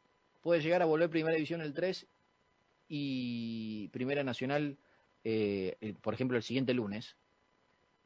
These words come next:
Y se habla que el resto de las categorías sí vuelve, algo que venimos sosteniendo, sí vuelve, eh,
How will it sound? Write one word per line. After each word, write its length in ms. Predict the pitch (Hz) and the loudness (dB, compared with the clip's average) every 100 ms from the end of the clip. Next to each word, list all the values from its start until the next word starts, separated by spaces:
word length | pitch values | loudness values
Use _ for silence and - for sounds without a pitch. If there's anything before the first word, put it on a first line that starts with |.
| _ _ _ _ _ _ _ _ _ _ _ _ _ _ - | _ _ _ _ _ _ _ _ _ _ _ _ _ _ 2
Y 340 | 262 277 - _ _ | 4 4 -2 _ _
se 320 | - - 202 | -10 4 6
habla 460 | 220 285 254 190 170 | 8 6 6 4 2
que 140 | 269 | 0
el 100 | 254 | 2
resto 260 | 226 269 233 | 4 4 4
de 40 | |
las 100 | 185 | 4
categorías 400 | 170 165 220 196 | 4 4 4 4
sí 200 | - 269 | 4 6
vuelve, 580 | 262 262 220 143 156 196 | 10 10 10 8 4 2
algo 240 | - 139 127 | 0 2 4
que 80 | |
venimos 300 | 113 147 127 | 2 2 0
sosteniendo, 560 | 151 143 143 131 120 120 | 0 0 0 2 0 0
sí 320 | - - 202 | -6 -2 2
vuelve, 680 | 233 226 226 170 147 147 185 - _ _ _ _ _ _ _ _ _ _ _ _ _ | 6 8 8 8 8 6 4 -4 _ _ _ _ _ _ _ _ _ _ _ _ _
eh, 840 | 123 117 110 104 101 95 92 85 | -2 0 0 -2 -4 -6 -8 -10